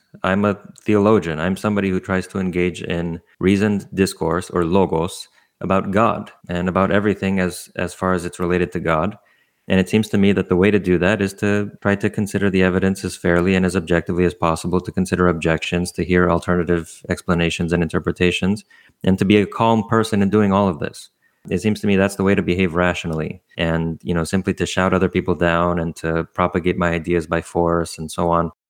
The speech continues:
Leave to the side the fact that that's not scriptural, you know,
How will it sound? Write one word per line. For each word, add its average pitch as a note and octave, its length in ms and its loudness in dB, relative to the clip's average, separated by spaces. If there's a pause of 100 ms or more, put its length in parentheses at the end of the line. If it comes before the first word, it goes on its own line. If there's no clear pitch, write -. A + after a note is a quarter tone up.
(380)
Leave C3 240 4
to B2 100 0
the G2+ 100 4
side G2+ 280 0
the F#2 60 0
fact F2+ 260 -2
that F2 120 -4
that's E2+ 200 -2
not F2+ 380 0 (180)
scriptural, F2 760 0
you F2 120 -2
know, E2 400 -2